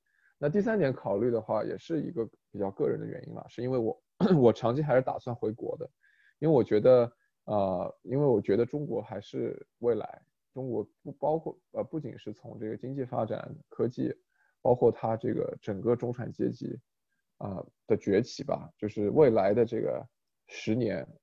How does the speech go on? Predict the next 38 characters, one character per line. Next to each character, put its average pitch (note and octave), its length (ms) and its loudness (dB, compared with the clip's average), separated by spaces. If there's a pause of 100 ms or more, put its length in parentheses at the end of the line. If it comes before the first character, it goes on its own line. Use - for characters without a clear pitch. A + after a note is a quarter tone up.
(100)
虽 D3+ 160 2
然 C3 120 0
可 - 180 -6
能 F2+ 100 -6
没 G#2 120 -2
有 A#2+ 100 4
过 A#2+ 160 0
去 A#2 100 -2
十 - 160 -12
年 G#2 200 -12
发 A2 180 -10
展 A2+ 160 -14
的 A#2+ 80 -20
速 - 160 -12
度 - 160 -10
那 A#2+ 80 -10
么， A2+ 220 -10
那 C#3 80 -8
么 A#2+ 120 -8
的， - 220 -16 (520)
啊， - 180 -18
疯 F3 160 -2
狂， - 200 -14 (440)
但 A#2+ 100 -2
是 A#2 60 -2
我 G2+ 100 -4
觉 G#2+ 100 -4
得 A2+ 60 0
未 D3 160 6
来 G#2 200 2
中 C#3+ 260 -6
国 A#2 120 0
的 A2 80 4
增 A#2+ 220 0
长 A2+ 180 -2
仍 G#2+ 120 0
然 A#2 200 2
是 - 320 -8